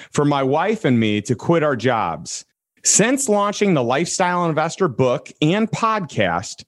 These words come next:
I've had a lot of people reaching out asking how I was able to accomplish this in such a short period of time and how they can start investing just like I do.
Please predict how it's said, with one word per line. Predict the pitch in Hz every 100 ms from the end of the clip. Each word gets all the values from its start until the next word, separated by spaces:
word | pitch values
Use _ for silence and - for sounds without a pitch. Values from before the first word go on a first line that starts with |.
| _ _ -
I've | 170 226
had | 208 165 151 -
a | 131
lot | 120 120 139 190 -
of | - 185 -
people | - 196 - 98 85
reaching | 110 139 185 - 208
out | 151 107 98 139
asking | 160 185 - 127 98
how | 85 - 147 190
I | 214
was | 202 170
able | 170 165
to | - 147
accomplish | 131 - 202 240 139 - -
this | 107 101 - - 135
in | 131
such | - 196 202 226
a |
short | - 170 170 -
period | 185 170 165
of | 131
time | - 208 196 113 120 139 - - -
and | 254 240 143 151
how | 160 - 165 190
they | 165 180 214
can | 233 190
start | - 147 147
investing | 143 123 113 - 147 120
just | 120 117
like | 147 139
I | 170 185
do. | 120 82